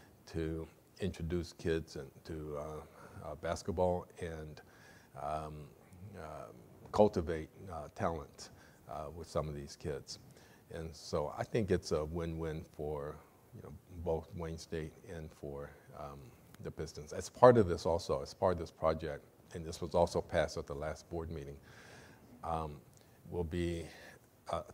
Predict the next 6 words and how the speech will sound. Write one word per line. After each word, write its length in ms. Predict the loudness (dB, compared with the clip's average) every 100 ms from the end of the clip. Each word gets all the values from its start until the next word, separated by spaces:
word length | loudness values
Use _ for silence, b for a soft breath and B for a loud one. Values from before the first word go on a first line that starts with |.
| 8
turf 420 | 10 10 6 -16 -20
for 540 | -14 -4 0 0 -2 -4
our, 320 | -4 -2 -4 -10 -14 -6
our 480 | -2 0 0 -4 -8 -16 -20 -14 -4
non-state 920 | 0 2 2 0 -2 -6 -6 -6 -8 -14 -20 -18
students 580 | -10 -6 -6 -8 -16